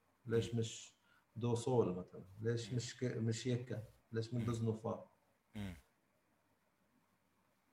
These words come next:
Speaker 1: ما أعتقد هو يمكن تأثير فريد الأطرش. آه،
Speaker 2: مم.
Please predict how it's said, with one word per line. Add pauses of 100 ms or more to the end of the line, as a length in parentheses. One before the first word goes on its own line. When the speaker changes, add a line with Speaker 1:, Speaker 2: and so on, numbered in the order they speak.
(240)
Speaker 1:
ما
أعتقد
هو
يمكن
تأثير
فريد
الأطرش. (120)
آه،
Speaker 2:
مم.